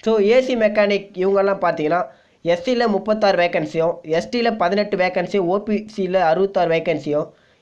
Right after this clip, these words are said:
இ டபிள்யூ எக்ஸ்ல இருபத்தி நாலு வேகன்சியும், யூ ஆர்ல நூத்தி அஞ்சு வேகன்சியும், டோட்டலா பார்த்தீங்க அப்படின்னு சொன்னா, இருநூத்தி நாற்பத்தி ஒன்பது வேகன்சி கொடுத்துருக்காங்க.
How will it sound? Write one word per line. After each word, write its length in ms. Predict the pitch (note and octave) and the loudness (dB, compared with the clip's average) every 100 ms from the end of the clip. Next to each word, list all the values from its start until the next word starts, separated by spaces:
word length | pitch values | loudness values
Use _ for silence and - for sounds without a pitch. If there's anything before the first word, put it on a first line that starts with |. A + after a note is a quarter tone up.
| - | -4
இ 220 | G#3+ B3+ | 0 0
டபிள்யூ 440 | A3 G#3 G#3+ G#3 F#3 | 0 0 0 2 0
எக்ஸ்ல 200 | F#3 G3 | -2 0
இருபத்தி 360 | F3 G3+ G#3 | 0 0 -2
நாலு 260 | F#3+ F3 E3+ | -2 -2 -2
வேகன்சியும், 380 | E3+ F3 G#3 F3 | -2 -4 -2 -2
யூ 320 | F3 G3 G#3+ | -2 0 0
ஆர்ல 240 | G3+ F3+ E3+ | 0 0 -2
நூத்தி 200 | F#3+ G3 | -2 -2
அஞ்சு 200 | F3 E3 | -2 -2
வேகன்சியும், 460 | E3+ F3+ - F3 F3+ | -2 -2 -4 -4 0
டோட்டலா 340 | G3 G#3+ G#3+ G#3+ | 0 2 0 0
பார்த்தீங்க 260 | F#3 F#3+ | -2 -2
அப்படின்னு 240 | F3 F3+ E3+ | -2 -2 -2
சொன்னா, 140 | E3 | -2
இருநூத்தி 640 | E3+ D#3 E3 G#3 A3 G#3+ G3 | 0 0 0 0 -2 -2 -2
நாற்பத்தி 300 | F3 E3 D#3+ | -2 -2 -2
ஒன்பது 340 | E3+ D#3+ D3+ D3 | -2 -2 -2 -2
வேகன்சி 320 | E3+ E3+ E3 D#3 | -2 -2 -4 -6
கொடுத்துருக்காங்க. 680 | D#3 D#3 D3 C#3+ C3 D3 | -6 -6 -4 -4 -2 -4